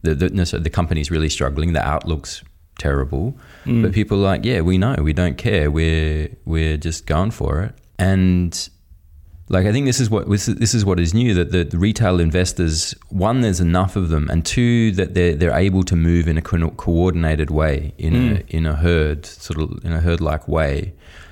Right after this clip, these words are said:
Speaker 1: Um, not in an aimless way, but in a kind of a coordinated, directed way. And that's a really new phenomenon. Like, we've never really seen that in the markets.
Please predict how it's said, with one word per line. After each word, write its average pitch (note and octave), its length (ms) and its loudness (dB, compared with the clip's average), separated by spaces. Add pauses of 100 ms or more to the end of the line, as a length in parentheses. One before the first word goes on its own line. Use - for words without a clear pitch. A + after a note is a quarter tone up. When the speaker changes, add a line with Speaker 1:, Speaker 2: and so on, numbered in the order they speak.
(140)
Speaker 1:
Um, D#2 500 2
not A2 220 0
in G2 120 4
an F2+ 180 2 (120)
aimless F#2+ 440 2
way, D#2 160 2
but D#2+ 140 0
in E2 100 2
a D#2+ 60 0
kind D#2+ 240 2
of D2+ 80 -2
a D#2 60 -2
coordinated, D#2 640 0
directed D#2+ 480 -2
way. C#2 320 -4 (380)
And A2+ 140 2
that's G3+ 180 -4
a A2 60 0
really F#2+ 300 4
new F2+ 180 4
phenomenon. D#2 500 2
Like, D2 200 0
we've G2 120 0
never F#2 260 2
really D#2 300 2
seen G2+ 320 0
that D2 140 0
in C#2+ 120 -2
the D2 60 -2
markets. - 720 -6